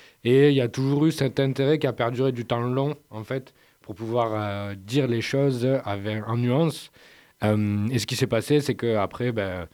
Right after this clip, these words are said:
j'ai fait plusieurs reportages comme ça à l'étranger, puis, euh,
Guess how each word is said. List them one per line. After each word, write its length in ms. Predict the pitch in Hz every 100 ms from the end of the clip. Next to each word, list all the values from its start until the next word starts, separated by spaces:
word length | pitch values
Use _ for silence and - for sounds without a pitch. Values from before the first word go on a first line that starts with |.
| - - -
j'ai 140 | 101 101
fait 260 | 117 117
plusieurs 340 | 113 123 123 113
reportages 440 | 110 107 127 120
comme 160 | 110 110
ça 80 |
à 40 | 110
l'étranger, 600 | 104 113 117 147 156 151
puis, 360 | 123 127 131
euh, 200 | 127 107